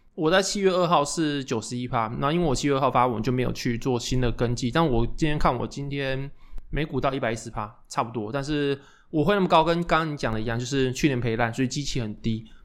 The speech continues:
本金低那么多情况下，你随便涨那个基期都超高，比如说你像一万块变五百万，就是五千倍那种感觉一样。那我延续一下就好，我自己先讲好了。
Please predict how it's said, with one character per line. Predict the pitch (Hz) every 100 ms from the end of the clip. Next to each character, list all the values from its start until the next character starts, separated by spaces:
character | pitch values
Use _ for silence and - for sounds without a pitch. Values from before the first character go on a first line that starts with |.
| - -
本 | 139
金 | 139 170
低 | 170
那 | 165
么 | 147
多 | 147
情 | 135
况 | 131
下， | 139
你 | 120
随 | 113
便 | 127
涨 | 131 113 107
那 | 117
个 | 127
基 | 117 139
期 | 131 113
都 | 107
超 | 110
高， | 110
比 | 120 131
如 |
说 | 143
你 |
像 | 120 143 135 -
一 | 156
万 | 143 156
块 | 165
变 | 156
五 | 135
百 | 131
万， | 117 127
就 | 131
是 | 143 131 139 - - _ -
五 | 127
千 | 151 147
倍 | 147
那 | 131
种 | 123
感 | 113 110
觉 | 113
一 | 123
样。 | 110 104 _ -
那 | 202
我 | 190
延 | 139 135
续 | 139 185
一 |
下 | 151 139
就 | 143
好， | 117
我 | 110
自 | 139
己 |
先 | 123 120
讲 | 117
好 | 113
了。 | 110